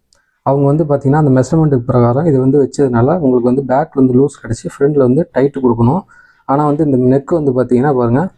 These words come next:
ரொம்ப இறக்கி இந்த லூசா வெட்டியிருக்கிறாங்க. அதனால வந்து இவங்களுக்கு வந்து இந்த அளவுக்குள்ள வந்து பாத்தீங்கன்னா பாடி கரெக்டா இருக்குது. அஹ், நெக் வந்து பாத்தீங்கன்னா இந்த மாதிரி லூஸ் வருது. அதாவது இங்க பாருங்க, இப்படி லூஸ் வருது, இவ்வளவு லூஸ் வருதுன்னு சொன்னாங்க.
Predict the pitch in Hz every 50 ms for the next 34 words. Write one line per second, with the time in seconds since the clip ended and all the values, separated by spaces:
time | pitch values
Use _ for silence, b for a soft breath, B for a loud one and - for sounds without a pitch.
0 | _ _ _ - 127 135 147 151 135 127 127 135 139 139 - 165 160 147 131 123
1 | 123 139 147 - - 147 131 120 113 131 120 117 113 117 117 113 127 151 165 135
2 | 120 123 135 135 131 123 123 151 190 190 b b b b b b _ - 135 143
3 | 160 160 151 151 139 127 139 147 170 175 160 147 135 120 120 120 120 127 139 147
4 | 147 143 - - 135 127 123 127 135 147 139 127 120 - 131 156 151 131 120 123
5 | 143 170 170 147 139 135 123 113 - 127 123 117 117 123 151 202 247 - _ _
6 | _ _ _ _ _ _ _ _ _ _ _ _ 135 131 131 127 123 123 135 143
7 | 139 - 180 165 143 135 120 123 120 123 147 151 139 131 139 127 127 147 143 -
8 | - 123 110 107 117 123 120 117 - - _ _ _ _ _ _ _ _ _ _
9 | _ _ _ - 113 120 135 139 131 127 117 120 120 120 143 185 - - - _
10 | _ _ _ 131 127 - 135 127 123 135 156 156 - - 127 117 107 107 117 120
11 | 120 120 120 - - _ - 127 127 151 151 135 123 135 160 156 - 139 120 123
12 | 135 - - 117 113 113 113 113